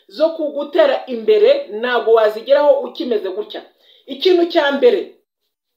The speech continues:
eh, ni ukutabika ibanga. Umuntu utabika ibanga,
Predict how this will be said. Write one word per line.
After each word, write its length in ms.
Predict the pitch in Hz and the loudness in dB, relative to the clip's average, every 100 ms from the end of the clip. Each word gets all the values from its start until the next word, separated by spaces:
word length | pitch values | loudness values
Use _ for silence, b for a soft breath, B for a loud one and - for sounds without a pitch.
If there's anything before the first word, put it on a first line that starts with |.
| _ _ _ _ _ _ _ _ _ _ - | _ _ _ _ _ _ _ _ _ _ 2
eh, 540 | 233 220 214 208 202 | 2 6 6 6 6
ni 120 | 247 | 4
ukutabika 1500 | 320 330 339 320 302 302 285 240 _ 339 339 330 320 320 302 - | 4 4 4 0 -2 -2 -8 -18 _ 0 2 2 0 -2 -4 -4
ibanga. 640 | 285 254 240 220 196 196 269 | -8 -2 0 0 -2 -4 0
Umuntu 340 | 277 254 254 | 2 2 0
utabika 640 | 254 311 285 269 277 247 - | 0 0 0 -2 -6 -8 -8
ibanga, 640 | 214 180 175 160 151 - | -10 -4 -4 -4 -12 -18